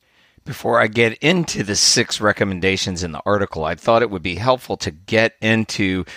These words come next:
a brief summary of emotional intelligence. Now, E Q, as it's called, or E I, was developed by Daniel Goleman, and he says that there are four components to emotional intelligence:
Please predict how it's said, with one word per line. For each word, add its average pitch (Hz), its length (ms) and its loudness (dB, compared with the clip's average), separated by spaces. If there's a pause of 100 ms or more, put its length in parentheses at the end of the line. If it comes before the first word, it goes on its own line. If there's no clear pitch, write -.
(160)
a 82 60 -2
brief 127 360 0
summary 95 720 0
of 95 380 2 (260)
emotional 92 560 -2
intelligence. 85 840 -2 (260)
Now, 95 220 0
E 131 140 2
Q, 139 640 2
as 104 220 2
it's 92 160 -6
called, 98 520 2
or 92 300 -2
E 110 300 -8
I, 95 460 2 (240)
was 101 160 -2
developed 107 500 2
by 95 160 2
Daniel 107 560 0 (140)
Goleman, 92 640 -2
and 92 160 -6
he 127 180 -6
says 117 420 2
that 95 220 -4
there 95 320 0
are 82 220 0
four 135 760 0 (140)
components 117 720 0
to 107 260 -2
emotional 101 600 -2
intelligence: 98 800 0